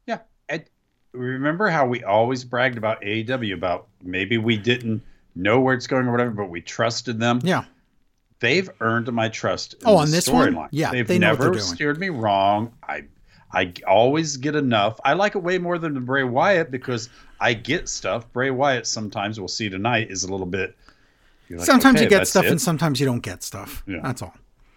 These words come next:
Speaker 2: But
Speaker 1: I always feel like I'm getting something with the bloodline.
Speaker 2: Yeah,
Speaker 1: It's
Speaker 2: it's
Speaker 1: not
Speaker 2: very,
Speaker 1: always
Speaker 2: very
Speaker 1: Roman
Speaker 2: well done.
Speaker 1: Reigns. It's not always, but it's something.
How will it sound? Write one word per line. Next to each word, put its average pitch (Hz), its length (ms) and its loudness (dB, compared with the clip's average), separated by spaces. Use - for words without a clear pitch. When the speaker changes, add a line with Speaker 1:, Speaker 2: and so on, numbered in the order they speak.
Speaker 2:
But 175 160 6
Speaker 1:
I 156 100 8
always 233 260 6
feel 269 160 0
like 247 160 0
I'm 185 120 0
getting 165 240 0
something 117 380 -4
with 104 220 -10
the 110 60 -4
bloodline. 95 600 0
Speaker 2:
Yeah, 185 60 -8
Speaker 1:
It's - 80 -6
Speaker 2:
it's - 40 -4
Speaker 1:
not 226 140 4
Speaker 2:
very, 160 100 8
Speaker 1:
always 139 160 4
Speaker 2:
very 151 140 4
Speaker 1:
Roman 131 120 2
Speaker 2:
well 117 100 -2
done. 90 160 -10
Speaker 1:
Reigns. 110 180 -12
It's 127 180 -10
not 143 180 2
always, 113 300 0
but 104 100 -6
it's 104 120 -4
something. - 400 -4